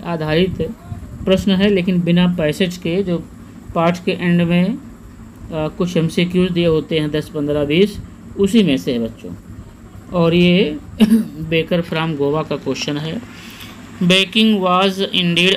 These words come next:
a profitable dot dot in the old age। कि मतलब गोवा में बच्चों baking ओल्ड एज में कैसा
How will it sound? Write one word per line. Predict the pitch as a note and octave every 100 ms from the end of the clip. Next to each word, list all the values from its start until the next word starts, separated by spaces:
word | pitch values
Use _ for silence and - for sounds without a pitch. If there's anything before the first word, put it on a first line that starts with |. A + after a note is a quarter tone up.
| F#3
a | F3
profitable | F3 E3 D#3+ D#3 D#3+ D#3 D#3 F3+ E3+ D3+
dot | D#3 D#3
dot | D#3+ F3+ F3
in | E3+ E3+
the | E3+ F3+
old | E3+ D#3+ E3
age। | E3+ C#3+ C#3 C#3+ A#2+ A2+ G#2 - - - - -
कि | E3+
मतलब | D#3 D#3+ E3
गोवा | C#3+ D3 D#3+ F3+
में | F#3
बच्चों | D#3+ - D3+ D3
baking | D3 D3 C3+ F3 F#3 - - - - -
ओल्ड | F#3 F#3+ F3+
एज | F3 E3
में | F3+ G3+
कैसा | - E3 D#3 G3 E3+ D#3+